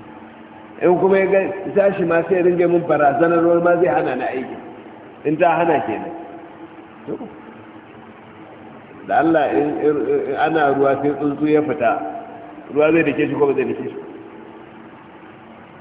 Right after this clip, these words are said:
Me yasa ka, me yasa shi ya fita? Kasa ganewa kuka yi. Ke ba 'yar kasuwa ba ce,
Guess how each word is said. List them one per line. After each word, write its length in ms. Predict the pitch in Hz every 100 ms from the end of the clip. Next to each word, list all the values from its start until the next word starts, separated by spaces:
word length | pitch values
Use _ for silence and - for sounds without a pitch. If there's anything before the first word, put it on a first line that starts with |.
| - - - - - - - - - - -
Me 100 | 123
yasa 200 | 160 180
ka, 180 | 160 - 151
me 180 | 131
yasa 240 | 151 170 151
shi 100 | 143
ya 60 |
fita? 240 | 139 117 - - - - - - - - - - - - - - - - - - - - - - - - - - - -
Kasa 400 | 190 240 - 165
ganewa 400 | 156 165 160 139
kuka 260 | - 139 117
yi. 80 | 87 - - - - - - - - - - -
Ke 200 | 190 190 196 196 - - 147
ba 140 | 156
'yar 320 | 151 160 180 -
kasuwa 460 | 143 113 135 127
ba 100 | 127
ce, 200 | 135 -